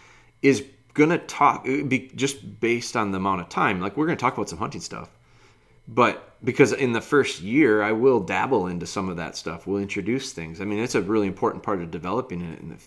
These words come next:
developing that dog in the field and giving it the opportunity. But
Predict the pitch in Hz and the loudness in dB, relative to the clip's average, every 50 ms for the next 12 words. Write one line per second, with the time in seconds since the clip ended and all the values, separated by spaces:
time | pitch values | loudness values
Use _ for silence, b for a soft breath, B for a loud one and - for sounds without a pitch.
0 | _ - - _ - - - 98 107 107 104 - 95 90 76 - 95 92 87 87 | _ -20 -20 _ -16 -10 -2 2 2 2 2 0 -2 -6 -4 -4 -2 -2 -4 -4
1 | 71 73 - - 151 120 78 76 - b b b b b b b _ 98 95 104 | -8 -8 -4 -2 -2 -2 -2 -4 -8 b b b b b b b _ -8 -8 -2
2 | 95 107 113 107 104 104 98 - 101 98 90 90 - 85 - - - 156 143 107 | 0 0 0 0 0 -2 -4 -2 -2 0 0 -2 -2 -6 -10 -8 -6 -6 -4 -6
3 | 71 55 52 - _ b b b b b b b b b b b b b b _ | -6 -8 -12 -16 _ b b b b b b b b b b b b b b _
4 | _ _ _ 127 123 104 - - - - | _ _ _ 4 4 4 2 -2 -10 -20